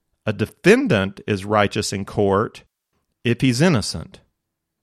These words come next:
Well, that's the first way. Either he's innocent before the court, or if he's found guilty and is able to pay his fine, then he's, he's declared righteous in the eyes of the court. So you're either innocent or you pay the fine.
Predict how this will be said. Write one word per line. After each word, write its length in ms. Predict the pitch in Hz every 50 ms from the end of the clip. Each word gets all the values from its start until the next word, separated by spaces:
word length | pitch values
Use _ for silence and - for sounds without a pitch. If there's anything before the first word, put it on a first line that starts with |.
| _ _ _ _ _ _ _ _ _ _ _ -
Well, 80 | 117
that's 200 | 123 127 139 -
the 80 | - -
first 300 | - 143 135 117 - -
way. 160 | 104 92 95
Either 180 | 113 139 156 135
he's 200 | 139 123 104 127
innocent 360 | 156 185 180 - - 110 101
before 300 | 107 110 - - 110 101
the 80 | 101 95
court, 340 | - - 101 98 95 107 -
or 360 | 139 139 165 180 170 131 127
if 180 | 127 127 117 -
he's 140 | 120 107 -
found 300 | - 123 117 113 110 101
guilty 560 | 104 139 180 170 - - 123 107 113 117 - _ _ _ _ -
and 140 | - 113 113
is 140 | 113 101 127
able 180 | 117 117 113
to 100 | 104 104
pay 200 | - - 127 117
his 180 | 107 98 92 -
fine, 640 | - 151 151 156 131 110 104 101 101 110 123 120 _ _ _ _ _ _ _ _ _ _ _ -
then 240 | 101 104 123 123 120
he's, 320 | 127 117 107 98 104 117 - _ -
he's 200 | 113 113 113 104
declared 360 | - - - 131 117 104 95
righteous 480 | 110 117 113 110 110 - 110 101 - 110
in 80 | 101
the 80 | 104 98
eyes 200 | 101 101 98 -
of 60 | 101
the 80 | 98 95
court. 420 | - - 135 113 90 78 - -
So 80 | - 110
you're 180 | 104 104 -
either 220 | 117 107 101 101 -
innocent 380 | 117 120 123 113 - 120 117
or 60 | 104 98
you 100 | 101 98
pay 160 | - 113 104
the 100 | 98 92
fine. 460 | - - 123 110 95 90 90 90 -